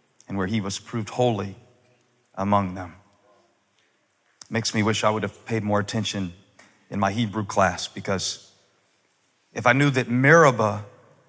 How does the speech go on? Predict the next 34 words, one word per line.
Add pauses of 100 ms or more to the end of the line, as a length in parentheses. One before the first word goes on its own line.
(340)
means
quarreling,
I
would
understand
that
God (800)
does
some
great
miracles (260)
in
places
of
great
conflict. (1300)
You
know,
it's
funny
all
the
little
things
we
miss
if
we
read
the
Bible
in
English,
because